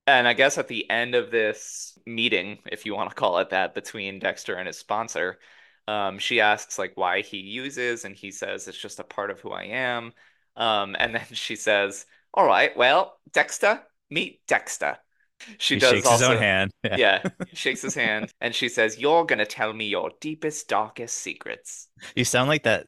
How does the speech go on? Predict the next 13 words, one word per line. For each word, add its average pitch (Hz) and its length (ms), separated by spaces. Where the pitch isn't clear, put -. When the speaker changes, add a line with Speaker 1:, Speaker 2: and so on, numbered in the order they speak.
Speaker 2:
professor 101 480
from 92 480
Harry 90 220
Potter. - 320
Speaker 1:
Which 120 220
one? 107 220
Speaker 2:
<laughs> - 520
Wimbledorf. 87 1080
I 113 100
don't 104 140
know. 104 160
<laughs> 185 100
Speaker 1:
Wimbledorf? 170 840